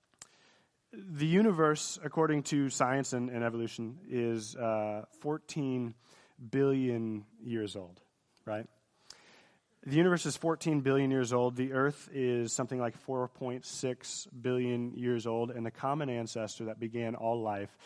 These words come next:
is believed to be about three point eight billion, uh, happened about three point eight billion years ago, right?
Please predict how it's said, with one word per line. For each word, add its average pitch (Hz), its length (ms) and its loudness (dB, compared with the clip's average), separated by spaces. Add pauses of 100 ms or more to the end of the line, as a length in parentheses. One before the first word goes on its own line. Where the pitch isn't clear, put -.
(160)
is 120 160 -2
believed 113 380 -2
to 117 60 -10
be 113 140 -2
about 107 240 -4
three 127 280 -4
point 120 320 -6
eight 113 320 -6
billion, 110 540 -4 (640)
uh, 113 60 -6
happened 120 240 0
about 113 160 -2
three 127 100 -4
point 117 160 -4
eight 117 180 -8
billion 110 280 -2
years 110 240 -4
ago, 101 160 -10 (160)
right? 107 240 -10